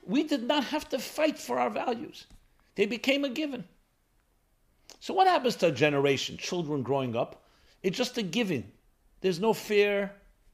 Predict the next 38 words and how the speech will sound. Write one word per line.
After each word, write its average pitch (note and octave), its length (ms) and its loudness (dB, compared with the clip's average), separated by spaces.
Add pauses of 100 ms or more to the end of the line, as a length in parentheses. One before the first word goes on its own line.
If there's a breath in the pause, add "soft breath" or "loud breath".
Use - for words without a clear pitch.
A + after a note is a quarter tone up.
(400)
there's E3 140 -2
no G#3 100 4
war, G3 420 8
there's E3 180 0
no G3 120 2
battle, F#3 340 6
no F#3+ 120 2
one's G3+ 160 0
coming G3 360 0
to F3+ 100 0
take F#3 260 -2
away F3+ 160 2
your E3 160 2
rights. F3 480 0 (340)
You D3 120 -8
can E3+ 160 -4
go F3+ 120 2
to F3 140 -6
any G3 140 0
school F#3 340 0
you F3 140 2
wish, E3 300 0
you D#3 80 -6
can D3+ 260 -4 (380 loud breath)
study, F#3 680 4
learn, F3 480 2
speak - 440 -6
as F3 240 2
you F3 80 -2
see F3 200 -4
fit. - 400 -8 (380)
What F#4 180 -2
happens D#3 640 -2 (440 soft breath)
when C#3+ 200 2
that D#3 300 6
becomes C3+ 440 0
a B2+ 120 -4
given? A#2 380 2